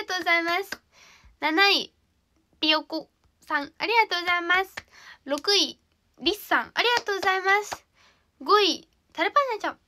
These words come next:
ありがとうございます。四位。桃の人。ありがとうございます。三位。赤い服着た人。ありがとうございます。二位。船みたいな人。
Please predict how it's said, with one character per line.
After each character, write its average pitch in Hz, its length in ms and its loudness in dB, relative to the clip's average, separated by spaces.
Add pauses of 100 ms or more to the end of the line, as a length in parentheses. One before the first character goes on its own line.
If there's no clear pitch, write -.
(320)
あ - 100 -2
り 427 40 -4
が 523 60 -2 (100)
と 453 80 -4
う - 40 -2
ご 415 40 -4
ざ 427 140 2
い 427 60 4
ま 415 80 2 (160)
す。 - 160 -20 (540)
四 381 240 2
位。 311 240 -2
桃 277 340 2
の 339 120 2
人。 370 360 -6
あ - 80 -2
り 381 60 0
が 480 140 0
と 440 120 -6
う 403 40 -6
ご 370 60 -12
ざ 370 140 2
い 370 60 -2
ま 370 160 2
す。 415 180 -6 (460)
三 370 340 0
位。 - 80 -8
赤 359 280 0
い 392 80 -2
服 403 280 -6
着 294 120 -12
た 285 140 0
人。 247 280 -10
あ - 60 -16
り 370 120 -2
が 427 140 2
と 403 100 -6
う - 40 -4
ご 370 40 -10
ざ 359 160 2
い 359 40 2
ま 359 240 4
す。 - 100 -14 (480)
二 330 380 6
位。 - 80 -20 (180)
船 349 640 4
み 226 160 -8
た 208 220 -10
い 208 40 -14
な 214 80 -16
人。 - 220 -20